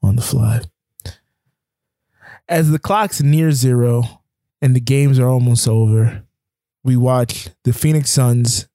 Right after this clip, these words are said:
and the Bucks compete for a championship. A year that started with no fans in the stands to now damn near full arenas. After a year that was the most abnormal, something's changed.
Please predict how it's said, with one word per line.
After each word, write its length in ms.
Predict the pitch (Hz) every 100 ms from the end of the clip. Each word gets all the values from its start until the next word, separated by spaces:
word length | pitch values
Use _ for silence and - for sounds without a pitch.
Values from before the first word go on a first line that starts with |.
| _
and 80 | 120
the 80 | 117
Bucks 360 | 107 123 - -
compete 420 | 113 131 127 - _ _ _ _
for 160 | - 120
a 40 |
championship. 640 | - 107 104 104 - - - _ _ - - - _ -
A 60 |
year 200 | 131 156
that 140 | 143 135
started 360 | - 139 135
with 160 | 131 120
no 120 | 135
fans 400 | 135 143 135 135
in 80 | 131
the 60 | 120
stands 560 | - 139 135 131 -
to 60 | 120
now 540 | 127 131 127 120 - _ _ _ _ -
damn 240 | 120 127
near 180 | 135 127
full 300 | - 156 180
arenas. 580 | 190 185 104 - - - _ _ _ _ _ _ _ _ _ _ _ _ _ _ _
After 320 | 131 135 143
a 80 | 135
year 400 | 135 185 202 196
that 220 | 143 135
was 160 | 131 117
the 100 | 123
most 720 | 131 160 170 151 - - - _ -
abnormal, 880 | 143 180 165 139 123 123 117 113 _ _ _ _ _ _ _ _ _
something's 440 | - 131 117 117 -
changed. 720 | - - 98 90 - -